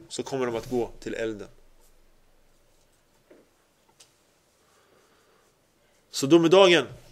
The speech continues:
är en dag där varje människa kommer att få vad hon förtjänar. Och det finns ingen flykt.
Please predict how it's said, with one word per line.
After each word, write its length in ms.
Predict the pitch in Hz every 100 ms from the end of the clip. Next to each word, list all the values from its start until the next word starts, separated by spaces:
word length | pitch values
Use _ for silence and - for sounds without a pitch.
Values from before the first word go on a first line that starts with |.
| - -
är 100 | 143
en 120 | 143
dag 300 | 165 147 113 - - - - - - - - -
där 100 | 120
varje 380 | 117 165 175 180
människa 460 | 185 165 156 131 104 - _
kommer 240 | 160 151 147
att 140 | 139
få 380 | - 165 117 - _ _
vad 100 | 123
hon 100 | 123
förtjänar. 520 | 123 - 127 113 92 _ _ _ _ _ _ _ _ _ _ _ _ _ _ _ _ _ _ _ _ _
Och 120 | 120
det 80 | 143
finns 180 | 151 170
ingen 180 | 180 170
flykt. 600 | 180 175 - - -